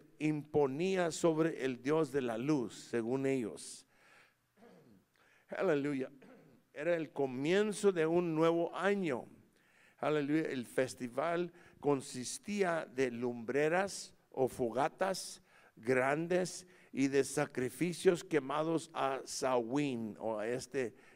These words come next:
este dios falso. Estos sacrificios eran para agradar al dios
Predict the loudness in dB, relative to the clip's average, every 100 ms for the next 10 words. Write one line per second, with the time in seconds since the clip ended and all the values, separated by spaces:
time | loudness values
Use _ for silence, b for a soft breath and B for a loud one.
0 | B -4 -4 -2 -2 0 0 0 -2 0
1 | 0 0 -2 -4 -6 -20 _ -20 B B
2 | B 2 2 4 2 2 4 4 2 -6
3 | -4 -4 0 0 0 2 4 4 0 2
4 | 2 2 2 2 2 0 0 2 4 4
5 | 2 -2 2 4 6 2 -2 -16